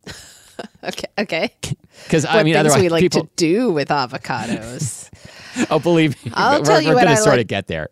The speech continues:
Speaker 2: I'll tell you what I like to do with a fruit full of creamy dip.
Speaker 1: Yeah? That
Speaker 2: Yeah.
Speaker 1: <laughs> you
Speaker 2: I'm,
Speaker 1: like to,
Speaker 2: but I
Speaker 1: you like to, like, uh, drive a knife into the pit and twist it out?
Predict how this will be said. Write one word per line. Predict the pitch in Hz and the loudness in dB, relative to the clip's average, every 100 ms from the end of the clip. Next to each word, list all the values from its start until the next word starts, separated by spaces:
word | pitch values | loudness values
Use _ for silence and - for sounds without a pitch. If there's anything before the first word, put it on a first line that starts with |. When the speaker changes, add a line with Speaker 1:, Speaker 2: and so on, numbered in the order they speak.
| - | -2
Speaker 2:
I'll | 247 311 | 0 0
tell | 370 349 | 0 0
you | 247 | 0
what | 196 | 0
I | |
like | 185 180 | 0 -2
to | - | -6
do | 190 185 | 0 0
with | 180 | 2
a | 156 | -2
fruit | - - 196 156 | -6 -2 -2 -2
full | - 196 156 | -2 0 0
of | - | -2
creamy | - 208 170 160 | -2 -2 0 -2
dip. | 147 160 165 - - - - - _ _ _ - | -2 0 0 -2 -12 -20 -20 -20 _ _ _ -4
Speaker 1:
Yeah? | 104 101 104 127 190 202 _ _ | -2 -2 -2 -2 -4 -8 _ _
That | - 180 | -2 0
Speaker 2:
Yeah. | 196 180 165 156 - _ | 0 0 -2 -6 -16 _
Speaker 1:
<laughs> | _ - | _ -8
you | 190 175 | -8 0
Speaker 2:
I'm, | 190 | 0
Speaker 1:
like | 220 202 | 2 0
to, | |
Speaker 2:
but | 233 | 0
I | 220 | 2
Speaker 1:
you | 107 | 0
like | 101 | 0
to, | 117 101 | 0 0
like, | 95 - _ _ - | -2 -6 _ _ -6
uh, | 101 95 | -4 -4
drive | 82 113 104 | -4 -4 -2
a | 101 | -2
knife | 92 95 98 - | -2 -2 -2 -2
into | 107 107 | -2 -2
the | 101 | -4
pit | - 117 113 | -4 -4 -2
and | 90 85 | -4 -8
twist | - 104 90 101 | -6 -4 -2 -2
it | 98 | -2
out? | 95 113 | -2 -2